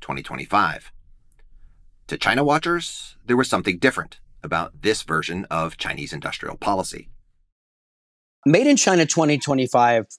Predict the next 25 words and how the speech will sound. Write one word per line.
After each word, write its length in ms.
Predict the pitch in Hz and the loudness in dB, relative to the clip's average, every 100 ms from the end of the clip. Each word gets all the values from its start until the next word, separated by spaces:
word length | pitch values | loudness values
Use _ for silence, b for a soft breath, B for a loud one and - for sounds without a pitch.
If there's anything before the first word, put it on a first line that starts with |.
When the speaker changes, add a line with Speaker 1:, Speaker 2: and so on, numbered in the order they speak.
| _ | _
Speaker 2:
was 280 | - 123 117 | 0 0 2
new, 460 | 127 151 139 127 - _ - | 2 2 2 0 -2 _ -2
first 320 | 185 226 - | 2 2 2
in 80 | 180 | 2
the 80 | 147 | 2
sense 480 | - 143 135 - | 2 0 0 -2
that 260 | - 131 131 | 0 0 2
it 80 | 139 | 0
was 140 | 139 | -2
the 80 | - | -2
policy 420 | - 139 147 147 | -2 0 2 2
document 540 | 127 131 135 143 135 - | 2 2 2 0 0 -2
of 120 | 123 | 0
the 80 | 123 | 2
new 180 | 127 135 | 2 2
Chinese 440 | - 127 131 120 | 0 2 2 2
leadership 500 | 135 175 143 - 113 | 4 4 4 2 2
that 100 | 117 | 0
had 100 | 113 | 0
come 200 | - 117 | 0 0
into 120 | 113 | 0
power 320 | 95 110 107 | 0 2 4
in 120 | 104 98 | 2 0
twenty 260 | 101 98 | -6 -6
twelve. 400 | 92 - - - | -8 -6 -8 -8